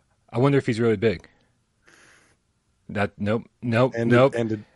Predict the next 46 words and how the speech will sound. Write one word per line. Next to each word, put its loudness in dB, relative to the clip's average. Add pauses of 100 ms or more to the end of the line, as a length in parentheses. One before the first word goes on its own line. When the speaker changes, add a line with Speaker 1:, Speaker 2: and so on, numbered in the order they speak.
Speaker 1:
I -6
Speaker 2:
ended 4
Speaker 1:
don't, 2
Speaker 2:
Germ. -6
Speaker 1:
I -4
don't, 0
I -8
don't -4
wanna -6
get -6
pictures 0
in -6
my 0
Speaker 2:
<laughs> 2
Speaker 1:
inbox. 0
I, -2
I 0
take -2
back 0
the -8
question. 0 (360)
Uh, -4 (420)
guys, 2 (1300)
if -8
you 2
love 0
us -8
almost -6
as -12
much -10
as -14
we -10
love -8
you, -6
don't -2
forget -6
to -18
change -8
your -10
name -10
to -14
Game -8
Cat, -6
like -8
all -6
these -10